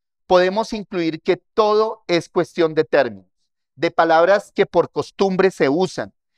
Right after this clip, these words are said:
el uso de un apelativo que, siendo estrictamente teórico, no es correcto, pero que están arraigadas en nuestro lenguaje, que las,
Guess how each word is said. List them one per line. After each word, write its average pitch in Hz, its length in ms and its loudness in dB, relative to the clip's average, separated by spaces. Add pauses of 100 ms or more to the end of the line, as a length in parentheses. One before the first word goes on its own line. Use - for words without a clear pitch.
(200)
el 175 180 0
uso 202 300 0
de 208 100 4
un 165 180 -4
apelativo 185 760 0
que, 156 160 0
siendo 160 400 0
estrictamente 190 880 -2
teórico, 165 680 0 (300)
no 185 320 4
es 208 340 -4
correcto, 196 720 -2 (300)
pero 175 280 4
que 165 140 -4
están 165 340 -2
arraigadas 147 680 0
en 170 100 -10
nuestro 139 320 -8
lenguaje, 120 460 -2 (760)
que 156 120 0
las, 151 280 -4